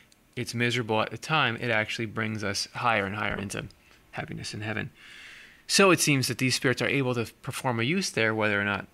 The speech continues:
they would know they're doing something good to you. The ones corresponding to sticky phlegm with less vitality in it then bog our thoughts down in those worries.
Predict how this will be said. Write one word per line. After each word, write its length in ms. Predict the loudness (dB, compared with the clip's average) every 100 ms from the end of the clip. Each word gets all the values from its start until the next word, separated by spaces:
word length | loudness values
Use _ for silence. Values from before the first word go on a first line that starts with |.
| -10
they 240 | -4 -2
would 180 | -2 -4
know 260 | -2 0
they're 120 | 0 -2
doing 300 | -4 -6 -8
something 340 | -10 -8 -8
good 220 | -6 -8
to 100 | -8
you. 180 | -8 -8 -14 _ _ -20 -20 -20 -20 -20 -20 -20 -20 -4
The 100 | 0
ones 280 | 4 6 4
corresponding 540 | 2 2 2 4 4
to 60 | 4
sticky 360 | 0 -2 0 -4
phlegm 460 | 2 4 4 4
with 120 | 2
less 340 | 4 4 4 2
vitality 600 | 2 2 2 2 4 4
in 200 | 2 0
it 140 | 0
then 200 | 0 -2
bog 420 | 0 2 4 4 2
our 160 | -2
thoughts 440 | -2 -4 -2 -4 -4
down 420 | -2 -2 -4 -6
in 140 | -8
those 240 | -8 -8 -8
worries. 420 | -10 -10 -12